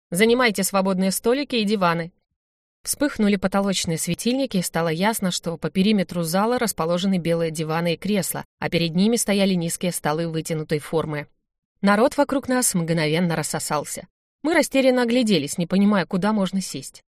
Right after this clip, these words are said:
Вадим широко улыбнулся и пошел к нам. «Позвольте, я покажу вам ваши места».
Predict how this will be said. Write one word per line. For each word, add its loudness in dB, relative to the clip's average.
Вадим 4
широко 0
улыбнулся 0
и -2
пошел -2
к -8
нам. -2
«Позвольте, 2
я 4
покажу 2
вам 2
ваши 0
места». -4